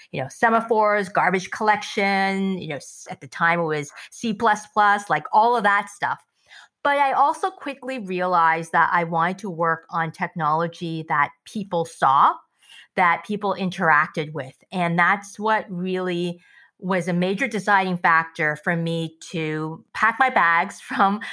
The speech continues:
from Canada and move to Silicon Valley and start, uh, working for Adobe was that I was able to work on technology that the purpose of it was for people to actually touch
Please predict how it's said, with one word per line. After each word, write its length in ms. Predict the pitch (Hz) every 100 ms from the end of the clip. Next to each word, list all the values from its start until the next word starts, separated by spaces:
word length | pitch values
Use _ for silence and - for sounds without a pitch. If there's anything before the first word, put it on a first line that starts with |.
| - -
from 200 | 214 226
Canada 440 | 240 180 170 165
and 240 | 165 160
move 180 | 165 170
to 80 | -
Silicon 540 | - 190 214 226 240 208
Valley 460 | 180 175 175 175
and 240 | 170 165 160
start, 420 | - 165 156 160 -
uh, 160 | 147 143
working 460 | 156 151 147 147 -
for 400 | 147 143 139 131 -
Adobe 500 | 156 151 165 160 139 139
was 240 | 139 139
that 220 | 151 139 - - - - _
I 160 | 170 165
was 400 | 165 165 160 - _ _ _ -
able 320 | 202 202 208
to 140 | 208 190
work 380 | 175 170 165 -
on 540 | 156 147 151 151 - -
technology 760 | 190 196 240 254 180 170 160
that 340 | 165 160 151 - -
the 60 | 175
purpose 520 | - 277 - - -
of 140 | 165
it 160 | 160 151
was 160 | 160
for 120 | - 160
people 360 | - 175 160 156
to 100 | -
actually 340 | 165 - - 143
touch 360 | - 175 -